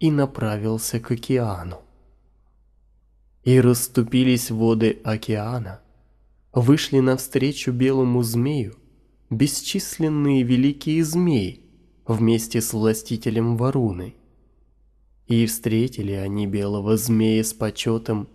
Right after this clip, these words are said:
и уважением, а затем вместе с ним скрылись в водах. Долго бродил по лесу Кришна,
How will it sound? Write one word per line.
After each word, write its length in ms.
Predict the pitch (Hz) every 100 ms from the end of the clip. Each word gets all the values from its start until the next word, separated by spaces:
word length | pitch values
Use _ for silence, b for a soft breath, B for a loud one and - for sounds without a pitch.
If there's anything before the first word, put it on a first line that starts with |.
| -
и 100 | 110
уважением, 800 | 101 98 95 92 113 135 98 95 _ _ _ _ _ _ _
а 140 | - 117
затем 420 | 131 135 214 175
вместе 560 | 123 120 117 - 120
с 160 | 104 -
ним 300 | 147 175 170 - _ _ _ _
скрылись 720 | - - 127 160 151 139 -
в 80 | 113
водах. 680 | 107 98 87 85 85 - _ _ _ _ _ _ _ _ _ _ _ _ _ _ _ _ _ _ _ _ _ _ _ _ _ _ _ _ _ _ _ _ _ _ _ _ _
Долго 460 | 120 120 120 123 127
бродил 480 | 113 117 113 117 120
по 180 | 120
лесу 460 | 107 107 113 - 110
Кришна, 580 | - 110 123 - 95